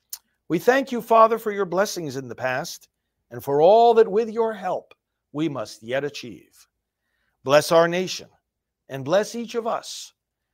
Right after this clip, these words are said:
As we thank you for our independence, may we extend its blessings to our youngest brothers and sisters,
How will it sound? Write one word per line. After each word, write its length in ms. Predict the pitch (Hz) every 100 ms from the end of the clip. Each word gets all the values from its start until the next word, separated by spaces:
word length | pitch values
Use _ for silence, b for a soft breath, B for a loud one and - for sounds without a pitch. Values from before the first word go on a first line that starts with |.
| _ _
As 140 | 120
we 140 | 151 185
thank 360 | 233 262 262
you 200 | 240 247
for 260 | 233 170 151
our 140 | 147
independence, 960 | 147 226 226 196 208 202 185 190 - - _ _ _ _ -
may 180 | 139
we 180 | 156 151
extend 680 | 139 - - 196 247 269 247
its 260 | 226 240 -
blessings 800 | 156 202 214 143 113 107 107 - _ _ _ -
to 120 | 151
our 120 | 131
youngest 440 | 127 247 294 214
brothers 360 | - 123 113 101
and 100 | 110
sisters, 560 | - 110 - - -